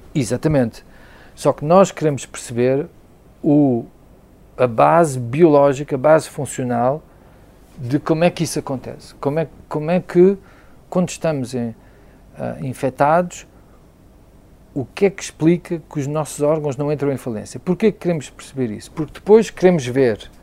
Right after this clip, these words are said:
se nas pessoas onde isso não acontece, há deficiências n-, nesses programas genéticos. E se tal for o caso, pode então se desenvolver,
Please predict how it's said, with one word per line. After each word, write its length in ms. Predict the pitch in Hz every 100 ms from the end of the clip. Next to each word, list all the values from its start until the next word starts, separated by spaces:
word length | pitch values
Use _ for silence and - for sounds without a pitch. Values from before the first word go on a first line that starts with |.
| - - - - -
se 180 | - 156
nas 180 | 202 -
pessoas 420 | - - 170 139
onde 180 | 139 143
isso 220 | 180 -
não 80 | 139
acontece, 640 | 123 135 123 117 117 - - - - - - - _ _ - - _ - -
há 200 | 147 156
deficiências 1000 | - - - 160 165 156 - 175 - - - - - - -
n-, 220 | 196 156 165 -
nesses 400 | 151 165 165 -
programas 520 | - 151 139 147 139
genéticos. 680 | 139 123 110 - - - - - - - - - - - -
E 140 | 170
se 180 | 143 -
tal 300 | - 220 214
for 260 | - 160 147
o 60 |
caso, 440 | - 127 113 127 -
pode 280 | - 156 156
então 260 | 143 180 160
se 120 | -
desenvolver, 600 | 131 139 131 131 147 143